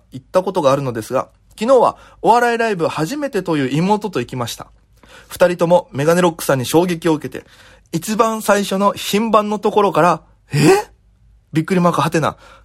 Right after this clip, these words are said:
て目を合わせてしまいました。見合わせてしまいました。笑いまくったり、ドン引きしたり。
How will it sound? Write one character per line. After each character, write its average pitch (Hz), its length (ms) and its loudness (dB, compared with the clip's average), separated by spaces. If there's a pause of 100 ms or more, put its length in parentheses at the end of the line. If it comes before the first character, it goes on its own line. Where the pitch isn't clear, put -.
て 196 180 0
目 202 180 0
を 175 160 4
合 143 80 2
わ 165 60 0
せ 160 120 -8
て 131 80 -6
し - 140 -6
ま 123 100 -2
い 120 60 -4
ま 113 100 -6
し - 60 -12
た。 - 160 -12 (260)
見 156 120 2
合 180 80 6
わ 180 80 2
せ 151 80 -12
て 123 100 -8
し - 120 -12
ま 90 60 -8
い - 40 -12
ま - 80 -18
し - 80 -16
た。 - 80 -20 (540)
笑 156 260 2
い 165 40 -4
ま 165 120 -4
く 165 120 -4
っ - 20 -2
た - 160 0
り、 131 120 0
ド 147 120 0
ン 170 120 -2
引 170 80 -6
き 175 100 -8
し - 80 -6
た - 100 2
り。 - 140 -4